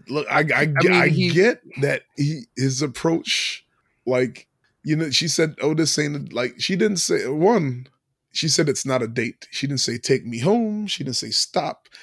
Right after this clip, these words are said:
Speaker 1: She didn't say, "I'm leaving." She said, "This is not a date." And he's like, "All right, it's not a date." But,
Speaker 2: Well,
Speaker 1: you know,
Speaker 2: I
Speaker 1: it
Speaker 2: mean
Speaker 1: could be if you want. And she's like, "Nope, it's not a date." He's like, "All right, well, we gonna keep going then." And they, they went to the museum. So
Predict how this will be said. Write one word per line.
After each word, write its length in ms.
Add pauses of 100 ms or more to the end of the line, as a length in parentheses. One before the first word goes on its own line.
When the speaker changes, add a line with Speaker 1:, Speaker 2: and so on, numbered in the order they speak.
Speaker 1:
She 140
didn't 80
say, 140
"I'm 140
leaving." 480
She 180
said, 420 (280)
"This 180
is 120
not 200
a 40
date." 240
And 80
he's 140
like, 100
"All 60
right, 300 (380)
it's 140
not 160
a 40
date." 160 (520)
But, 220
Speaker 2:
Well, 120
Speaker 1:
you 40
know, 140
Speaker 2:
I 40
Speaker 1:
it 40
Speaker 2:
mean 200
Speaker 1:
could 80
be 100
if 180
you 60
want. 260
And 120
she's 220
like, 240
"Nope, 200
it's 100
not 140
a 20
date." 180
He's 140
like, 100
"All 60
right, 180
well, 140
we 100
gonna 160
keep 200
going 280
then." 240 (220)
And 140
they, 120
they 220
went 320
to 80
the 120
museum. 680 (260)
So 380